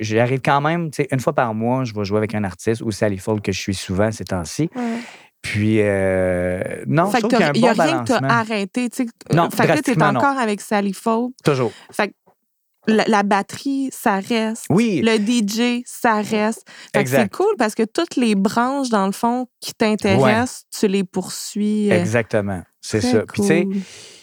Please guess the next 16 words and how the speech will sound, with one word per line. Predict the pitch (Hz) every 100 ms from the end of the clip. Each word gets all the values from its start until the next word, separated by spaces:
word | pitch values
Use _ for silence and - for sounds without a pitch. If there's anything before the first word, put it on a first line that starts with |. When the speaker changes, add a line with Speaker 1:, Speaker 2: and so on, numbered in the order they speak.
| _
Speaker 1:
c'est | - -
surtout | 143 196 - 156
ça. | - 156
Même | 165 202
si | 170
j'en | 147 135
fais | 147 131
moins, | 127 127 135 160 156
j'ai | 110
toujours | 120 113
la | 127 107
passion | 110 95 117
au, | 113 104 95
au | 95
bout | 98
des, | 101 95 92 92 -